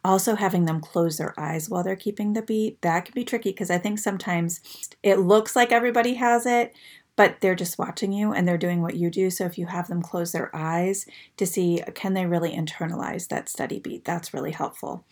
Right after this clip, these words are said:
So I do a lot of that in kindergarten. And then I usually present, now this year is a little crazy, of course, but I usually present steady beat maybe around February or so.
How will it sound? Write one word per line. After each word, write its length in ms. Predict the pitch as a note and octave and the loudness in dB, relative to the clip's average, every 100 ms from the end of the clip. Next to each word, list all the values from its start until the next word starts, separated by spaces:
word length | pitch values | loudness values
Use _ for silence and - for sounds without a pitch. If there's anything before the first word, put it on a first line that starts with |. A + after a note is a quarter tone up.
| - - - - | -20 -20 -18 -2
So 100 | B3+ | 0
I 60 | |
do 120 | C4 | 4
a 60 | C4 | 4
lot 240 | A3 A3 | 6 4
of 80 | C4+ | 6
that 160 | C4+ A3+ | 4 4
in 100 | G#3+ | 2
kindergarten. 540 | A3 - E3 E3 E3+ | 0 0 2 2 0
And 220 | G3 F#3+ G3 | 0 0 2
then 320 | G3 G3 G3+ - - - | 2 2 -2 -6 -18 -2
I 60 | D4+ | 2
usually 420 | D#4 F#4 F4+ D#4 | 4 2 0 -2
present, 400 | - A3+ A#3 - | 0 2 4 4
now 160 | F#3+ F#3 | 2 2
this 220 | G3+ G#3 | 0 2
year 220 | G3 F#3 | 4 4
is 200 | - F3 | 2 0
a 60 | F3+ | 0
little 220 | F3+ F3 | 0 0
crazy, 340 | - E3+ E3 | 0 -2 0
of 120 | D#3+ | -2
course, 300 | D#3+ D#3+ E3 | -2 -2 -2
but 300 | - F3+ E3+ - _ _ _ _ _ _ _ - - - | 0 2 2 -2 _ _ _ _ _ _ _ -20 -14 4
I 60 | G#3 | 8
usually 640 | A3 A3 A3+ G3+ G3 F#3+ - - - _ - | 8 6 4 6 6 2 -10 -20 -20 _ 2
present 400 | A3+ G#3 G3 G#3+ | 4 6 4 0
steady 300 | - G3 F#3 | 0 2 2
beat 240 | F#3 F#3 | 0 0
maybe 360 | F#3 F#3 F3+ F3 | 0 0 0 0
around 460 | E3 E3 E3 E3 | 0 -2 -2 -2
February 760 | - - E3 C#3+ D3 D#3 - - | -4 -4 -4 -4 -6 -6 -6 -6
or 100 | E3 | -6
so. 460 | D#3+ - - - | -6 -6 -4 -6